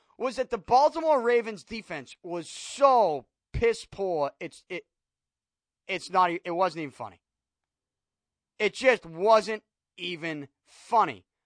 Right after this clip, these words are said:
how bad the Ravens defense was in that game. And, uh, Baltimore loses. And Baltimore now oh and two to begin the season. But that was my loss. That's, uh, you know, the day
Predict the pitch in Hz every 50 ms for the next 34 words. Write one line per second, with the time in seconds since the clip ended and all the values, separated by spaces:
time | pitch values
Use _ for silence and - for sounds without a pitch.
0 | _ - - 208 208 208 180 147 123 196 196 196 190 185 180 165 139 180 170 160
1 | 156 160 175 180 185 175 151 180 175 170 160 143 - - _ _ _ _ _ _
2 | _ 143 127 170 180 160 - - 151 135 120 131 131 135 127 117 127 120 110 107
3 | - 104 90 87 _ _ _ _ _ _ _ _ _ _ _ _ _ _ _ _
4 | _ _ _ _ _ _ - 160 160 165 160 160 160 160 160 160 156 156 156 151
5 | 156 - _ _ _ _ _ _ _ 143 175 214 220 220 233 220 214 214 214 226
6 | 233 214 165 151 117 - - _ _ _ _ _ _ _ _ _ _ _ _ _
7 | _ _ _ _ - 180 160 170 196 214 233 - 208 190 190 190 190 202 202 196
8 | 196 208 214 208 - - 220 233 226 170 - _ _ _ _ _ _ 175 170 165
9 | 160 151 143 131 - 151 147 127 107 101 - _ 165 170 143 214 220 220 208 214
10 | 220 202 175 - - - _ _ _ _ _ - 185 208 208 196 214 214 208 202
11 | - 214 - - - - - - 170 208 208 196 190 185 190 185 170 - 170 196
12 | 214 202 190 185 180 180 170 208 220 226 226 226 220